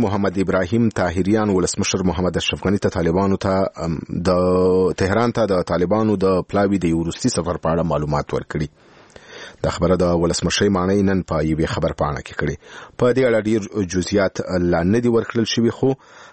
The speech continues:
ښاغلي، اه، طاهري له خولې ویل شوي چې تهران د افغانستان د حکومت په مالکیت او رهبرۍ د سولې د بهیر ملاتړ کوي. طالبانو د نومبر د میاشتې په شپږویشتمه نیټه ویلي وو چې د ملا عبدالغني برادر په مشرۍ یو هیئت په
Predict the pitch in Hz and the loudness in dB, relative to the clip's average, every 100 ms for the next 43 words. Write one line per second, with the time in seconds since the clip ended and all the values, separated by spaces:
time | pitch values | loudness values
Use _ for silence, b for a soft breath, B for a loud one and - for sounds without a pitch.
0 | B - 82 98 98 98 - 90 85 85 | B -4 0 2 4 2 2 0 0 0
1 | 85 80 90 101 95 95 95 87 85 - | -2 0 2 4 2 2 0 0 0 0
2 | 92 92 82 82 82 - 127 117 131 131 | 2 2 2 2 0 2 2 2 0 2
3 | 110 110 110 104 90 92 - 107 92 82 | 0 0 2 2 0 -2 0 0 0 -2
4 | - 101 - 92 87 82 76 - - 120 | -2 -2 0 -2 0 0 -2 -2 0 2
5 | 113 123 147 135 98 82 - 110 85 73 | 0 0 0 2 2 0 0 0 0 0
6 | 73 76 82 - 85 76 73 - 69 - | -4 -2 -4 -2 -2 -2 -2 -4 -6 -6
7 | 73 71 - B B B B B - 113 | -6 -6 -10 B B B B B 2 2
8 | 127 131 127 127 139 131 113 120 113 - | 4 2 2 2 2 0 0 0 -2 -4
9 | 101 95 - 95 95 - 139 135 101 113 | -4 -6 -4 -2 0 0 0 0 0 2
10 | 104 107 143 143 - 147 143 117 98 95 | 2 4 4 2 2 0 2 2 2 0
11 | 82 87 87 90 85 78 85 - 80 - | 0 -2 0 0 0 0 -2 -4 -6 0
12 | 117 123 104 98 120 - - 104 | 2 2 2 0 -2 -4 -4 -2